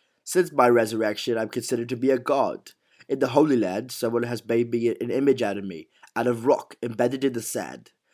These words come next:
So I am told I'm going to make a pilgrimage standing on my own shadow. Are you gonna shoot him because this man is evil?" And he's kinda like, he, like, it's,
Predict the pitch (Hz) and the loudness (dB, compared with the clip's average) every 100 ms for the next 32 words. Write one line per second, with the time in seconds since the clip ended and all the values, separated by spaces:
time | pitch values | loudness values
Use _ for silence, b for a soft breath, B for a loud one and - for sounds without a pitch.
0 | b b - 139 147 165 - 175 156 104 | b b 2 6 6 4 4 6 6 4
1 | 101 101 107 117 113 117 113 117 117 127 | -2 -6 0 0 0 -2 -4 -4 -4 -2
2 | 117 107 101 104 - 120 120 120 117 113 | -2 -2 -4 -6 -4 -2 0 0 0 0
3 | 107 - 107 92 71 - _ b b b | 0 -2 -4 -4 -10 -16 _ b b b
4 | - 127 139 170 156 - 170 147 165 139 | 2 4 6 6 6 4 4 2 -4 2
5 | 160 156 147 151 143 127 131 151 180 _ | 2 2 -2 0 0 2 0 -2 -8 _
6 | _ _ 127 143 143 - 196 220 190 165 | _ _ 2 6 6 4 0 6 4 4
7 | - - 151 131 143 123 147 - | -10 -10 -6 2 2 2 0 0